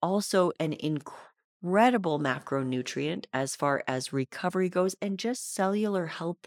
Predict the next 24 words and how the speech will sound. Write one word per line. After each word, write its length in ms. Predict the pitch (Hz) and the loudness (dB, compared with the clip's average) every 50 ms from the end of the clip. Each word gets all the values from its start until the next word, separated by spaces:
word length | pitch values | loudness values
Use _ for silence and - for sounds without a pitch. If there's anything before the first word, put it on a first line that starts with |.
| - - | -12 -8
as 200 | - 151 151 160 | -6 -6 -6 -6
well. 380 | 151 147 147 165 190 170 - - _ _ _ _ _ _ _ _ _ _ _ _ _ _ _ _ _ _ _ _ _ _ _ _ _ _ _ _ | -6 -6 -6 -4 -6 -8 -10 -14 _ _ _ _ _ _ _ _ _ _ _ _ _ _ _ _ _ _ _ _ _ _ _ _ _ _ _ _
Cellular 560 | - - - 202 214 226 247 262 262 269 262 269 | -10 -2 0 2 2 2 2 2 2 0 -2 -2
health 420 | 247 262 - 220 185 - - - | 0 0 0 0 -2 -6 -12 -16
comes 320 | - - 180 175 180 175 - | -10 -8 -6 -4 -4 -2 0
down 300 | 180 170 165 170 175 180 _ _ _ - _ - | 0 0 0 0 -2 -4 _ _ _ -20 _ -6
to 140 | - - 202 | -2 -2 -2
protein 480 | 196 - - 156 151 - - 165 170 180 - - - _ _ - | -2 0 -2 -2 -2 -2 -4 -6 -8 -8 -12 -18 -20 _ _ 0
as 240 | 185 185 180 - - | 2 2 2 2 0
well. 300 | 226 233 - - - _ _ _ _ _ - - - - - - - - _ _ _ _ - - | 0 0 0 -2 -4 _ _ _ _ _ -20 -20 -20 -20 -20 -20 -20 -20 _ _ _ _ 2 6
Energy 640 | 190 208 214 226 233 233 220 - 226 220 - - - | 6 8 8 6 4 4 2 2 0 -2 -2 -2 -2
out. 420 | 143 160 160 139 - - - - - - - | 2 2 4 2 2 0 -6 -18 -18 -14 -10
Now 180 | - 143 143 156 | -6 -4 -2 0
let's 200 | 165 160 151 - | 0 0 0 0
talk 160 | 165 151 156 | -4 -4 -2
about 200 | 165 156 143 - - | 0 0 0 0 0
energy 360 | 156 147 147 147 160 147 139 | -2 0 0 -2 0 0 2
out, 160 | 131 - - | 0 0 -2
the 80 | - - | -4 0
big 200 | - 151 151 160 | 0 2 2 2
rocks 320 | 151 143 139 - - - | 2 0 0 0 -4 -4
with 120 | 151 139 - - | -4 -4 -2 -2
energy 360 | 143 135 143 147 139 139 135 | 0 0 0 0 0 0 0
out. 240 | 123 113 - - | 0 -2 -2 -6